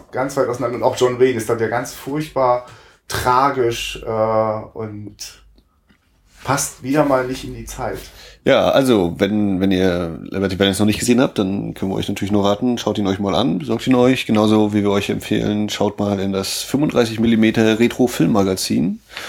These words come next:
Speaker 2: das jetzt mit der sechsten Ausgabe gerade an den Start geht. Also, von meiner Seite aus bis zum nächsten Mal.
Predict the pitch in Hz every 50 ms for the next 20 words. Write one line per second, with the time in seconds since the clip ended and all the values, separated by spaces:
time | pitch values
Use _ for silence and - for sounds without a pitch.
0 | - - - - - - - _ - - - 104 - - - - 110 107 104 -
1 | - - - - 107 104 - 104 104 104 104 101 107 113 - - - 92 95 95
2 | - - 69 60 52 50 50 50 - - - - - - - - - - - -
3 | - - - - - - - - - _ _ - - - - - - - - -
4 | - - - - 123 110 107 85 92 - - - 117 117 131 151 151 143 151 139
5 | 127 127 - - - - - 131 139 147 - - 131 95 80 85 87